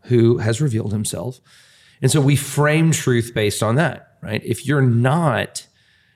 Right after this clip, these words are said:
um, uh, a Christian, if you don't believe in revelation,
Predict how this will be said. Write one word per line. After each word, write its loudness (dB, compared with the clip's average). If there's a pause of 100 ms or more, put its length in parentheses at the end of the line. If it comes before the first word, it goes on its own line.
(180)
um, 0 (400)
uh, -2 (220)
a -2
Christian, -2
if 0
you 2
don't 2
believe 2
in 0
revelation, -8